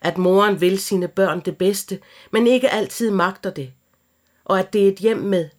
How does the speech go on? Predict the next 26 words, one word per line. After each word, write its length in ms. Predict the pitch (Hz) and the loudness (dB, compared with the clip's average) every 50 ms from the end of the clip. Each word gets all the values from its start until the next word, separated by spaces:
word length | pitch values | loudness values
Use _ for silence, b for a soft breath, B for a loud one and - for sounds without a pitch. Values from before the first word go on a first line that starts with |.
| _ | _
alkoholproblemer 1000 | - 170 196 190 - 214 185 190 202 202 196 - 220 - 196 196 190 139 190 185 180 B B B B B | -2 -2 0 0 0 -2 0 0 0 -2 -2 -4 -6 -2 0 0 0 0 -2 -6 -6 B B B B B
og 160 | - 226 - | 0 2 4
indimellem 560 | 233 240 240 220 208 190 190 190 185 175 160 | 4 4 4 4 4 4 4 4 2 2 0
vold, 260 | 175 190 196 - - b b b b b b b b | 2 0 0 0 -4 b b b b b b b b
hvor 120 | - 185 185 | 0 0 2
moren 340 | 185 185 185 196 202 208 | 4 4 4 4 2 2
får 200 | 202 - 190 170 - | 0 -2 -4 -2 0
bank 400 | 190 180 180 - - - - _ _ | -2 -2 -2 -4 -8 -16 -20 _ _
af 140 | - 147 147 | -12 -10 -6
sin 140 | - 190 160 | -4 -4 -4
samlever. 580 | - - 165 160 165 160 156 151 127 120 123 127 _ _ _ _ _ _ _ _ _ _ _ _ _ _ _ _ _ _ _ _ b b b - | -2 -2 -2 -2 -2 -2 -4 -4 -4 -6 -8 -10 _ _ _ _ _ _ _ _ _ _ _ _ _ _ _ _ _ _ _ _ b b b -4
Det 80 | 170 170 | -4 -2
er 60 | 147 | 2
derfor, 340 | 180 190 160 151 - 170 147 | 2 0 0 0 -2 -4 -4
broren 500 | - - 151 160 160 170 180 185 170 143 | -4 -4 -2 0 2 2 2 0 0 0
dengang 460 | - 170 175 - - 175 165 139 139 | 0 -2 -2 0 -2 -2 -4 -4 -6
selv 340 | - - 214 202 101 135 147 | -4 -2 0 0 0 -2 -2
valgte 420 | 160 151 160 170 - - 190 196 b b b b b | -2 0 -2 -2 -4 -6 -8 -8 b b b b b
at 180 | b 180 156 - | b -8 -6 -4
bo 140 | - 160 147 | -4 -4 -4
på 140 | - - | -2 -2
institution. 840 | 165 143 143 143 143 - - 151 139 147 139 - 151 139 135 123 127 _ _ _ _ _ _ _ _ _ _ _ _ _ _ _ _ _ _ _ _ _ _ _ _ _ _ _ _ _ _ _ _ _ _ _ _ _ B B B B B B B | -2 -2 -2 -2 -4 -4 -6 -6 -4 -6 -6 -6 -6 -6 -6 -10 -16 _ _ _ _ _ _ _ _ _ _ _ _ _ _ _ _ _ _ _ _ _ _ _ _ _ _ _ _ _ _ _ _ _ _ _ _ _ B B B B B B B
At 160 | - 196 202 | -4 -2 -2
jeg 120 | 220 208 | -2 -4
kender 320 | - - 208 220 240 247 262 | -2 -2 0 2 2 0 0
dem, 240 | 254 196 156 151 | -2 -4 -6 -8